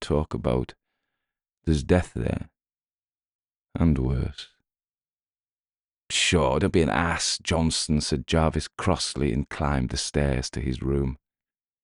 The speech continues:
After his dinner, Jarvis strolled towards the village,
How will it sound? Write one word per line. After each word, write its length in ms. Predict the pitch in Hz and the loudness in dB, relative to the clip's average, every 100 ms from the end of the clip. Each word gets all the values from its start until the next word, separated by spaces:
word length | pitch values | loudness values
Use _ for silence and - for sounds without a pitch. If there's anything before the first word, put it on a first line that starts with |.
| _ _ _ _ _ _ _ | _ _ _ _ _ _ _
After 280 | 117 165 202 | 6 6 8
his 180 | 214 127 | 8 8
dinner, 460 | 131 143 78 - _ _ _ _ _ - | 6 6 6 0 _ _ _ _ _ 4
Jarvis 440 | 101 101 107 104 | 6 6 6 2
strolled 500 | - - 98 87 85 | 0 4 6 6 4
towards 600 | - 73 69 67 - 73 | 2 2 2 0 -4 -4
the 100 | 82 | -2
village, 640 | 80 104 95 67 - - | 4 4 4 2 -4 -14